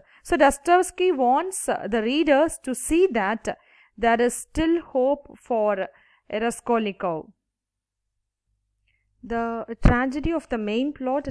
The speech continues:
takes place, uh, inside Raskolnikov. So that we must understand that it actually takes place inside Raskolnikov. That is, uh,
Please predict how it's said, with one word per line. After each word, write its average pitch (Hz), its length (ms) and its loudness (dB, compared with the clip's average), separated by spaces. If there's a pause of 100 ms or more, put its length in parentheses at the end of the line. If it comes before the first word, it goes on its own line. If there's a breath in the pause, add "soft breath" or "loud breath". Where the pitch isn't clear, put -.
takes 240 360 -4
place, 285 520 -4
uh, 175 180 -8 (480)
inside 262 460 -2
Raskolnikov. 202 720 -6 (180)
So - 140 -20
that 247 180 0
we 254 120 -2
must 233 240 -6
understand 190 460 -10
that 196 220 -4
it 220 140 -8
actually 233 340 -4
takes 214 280 -8
place 277 260 -4
inside 294 460 -4
Raskolnikov. 196 540 -8
That 202 120 -8
is, 240 140 -4
uh, 202 100 -4